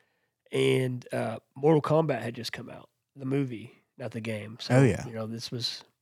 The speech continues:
Speaker 1: like, the game was already a hit, right? The movie was coming out, and, uh, Scorpion, you know, Scorpion, Sub-Zero, they all
Speaker 2: Sure.
Speaker 1: wear masks.
Speaker 2: Yeah.
Speaker 1: Well, they were, we were all bored in the car, and my brothers were just like,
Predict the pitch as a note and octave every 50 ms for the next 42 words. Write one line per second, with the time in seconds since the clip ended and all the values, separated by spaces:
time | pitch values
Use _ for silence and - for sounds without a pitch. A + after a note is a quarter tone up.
0 | _ _ - B2+ - D3 D3 D#3 D#3+ D#3+ D3+ C3+ C3 C3+ B2+ B2 A#2+ A#2 A2 G#2+
1 | G#2+ A2+ A2 G#2+ G#2+ - - - A2 A2 G#2+ A2 - - _ _ _ _ _ _
2 | _ _ _ _ _ - C3+ C#3 D#3 E3+ F3 E3 D3+ C3+ B2+ A#2+ - - C3 B2
3 | A#2+ A#2 A#2 A#2 A#2+ B2+ - G#3 G#3 - _ _ _ _ _ _ _ _ _ _
4 | _ _ _ _ _ - C3+ C3 C3 C3 B2+ B2+ B2+ B2 B2 A#2+ A#2+ A#2 A#2 -
5 | _ _ _ _ _ _ _ _ _ _ C#3 C3 B2 A#2+ A2 A2 A#2 - - -
6 | - F3 F3 F3 F3 F#3 F#3 F3 F3 F3 F3+ G#3+ - D3+ D3 C#3+ C3 - - D#3+
7 | D#3 D3+ E3 D#3 D3+ D3 - - C3+ C3+ C3 D3 D3+ D3+ D3+ D3+ D3+ C#3+ C3+ C3+
8 | C3+ C#3 C#3 C#3+ C#3 C3+ C3 C3 B2+ C3 C3+ C3+ C3+ - - - - - - _
9 | - G#2 G#2 A2+ B2+ B2+ - _ _ _ _ _ _ _ _ C3 C3+ C3 C3 C#3
10 | D#3 D#3 D3+ C#3 B2+ A#2+ - _ _ D3 D3+ D#3 D3+ C#3+ C3 B2+ C3 C3 C#3 C#3+
11 | C#3+ C#3+ C3+ B2+ A#2+ A#2+ - - D3 D3 C#3+ C3+ B2+ B2+ B2+ C3 - - _ _
12 | _ _ _ - C3 C3 B2+ A#2+ A#2+ A#2+ A#2+ A#2+ A#2+ A#2+ C3 B2+ B2+ C3 B2+ B2
13 | B2+ B2 A#2+ A#2 - B2+ A2+ A2+ A2+ A#2 - - -